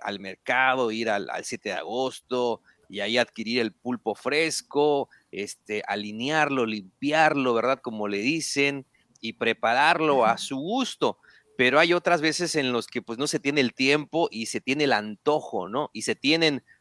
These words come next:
Speaker 1: a lo mejor, unos cien pesitos a la mano. Entonces, pues, ya seguramente la familia irá a la pulperita: "Dame tres pulpitos, está muy chiquito ese, ¿cuánto está? No, que en cincuenta, no, que en treinta. Dame, este,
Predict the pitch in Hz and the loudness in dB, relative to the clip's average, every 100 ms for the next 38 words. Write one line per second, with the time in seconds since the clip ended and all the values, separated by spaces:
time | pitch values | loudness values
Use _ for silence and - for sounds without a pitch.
0 | - 101 110 151 160 143 - 151 156 143 | -8 -6 -4 0 0 0 0 0 0 -2
1 | 123 - 175 - 127 107 101 123 156 151 | -6 -6 -8 -6 -2 -2 0 0 0 -2
2 | 165 _ - _ _ 98 127 127 120 - | -10 _ -20 _ _ -8 -2 -2 -2 -6
3 | 113 107 113 123 120 117 120 123 104 98 | -6 0 2 2 2 -2 -2 -2 0 0
4 | 98 117 120 107 101 110 - 98 - 104 | -2 -2 0 0 2 0 0 -4 -6 -8
5 | 98 110 127 131 - _ _ _ _ - | -8 -6 -2 0 0 _ _ _ _ -2
6 | 185 196 160 - _ 170 180 - 156 139 | 2 2 2 -2 _ 0 0 -2 -4 -4
7 | 202 196 180 226 311 - - 240 226 180 | -6 -4 -2 -2 -2 -6 -10 -12 -8 -2
8 | 185 - - 202 208 - 175 190 _ _ | 0 0 0 0 -2 0 4 4 _ _
9 | - 240 269 180 - 151 - 202 196 156 | -4 -2 -2 -4 -6 -8 -2 -2 0 -2
10 | 185 202 175 143 - 175 160 _ _ - | -2 -4 -4 -6 -4 -4 -4 _ _ -20
11 | - 190 240 247 220 170 - - 160 160 | 0 6 6 8 8 8 4 0 2 4
12 | 151 147 | 2 2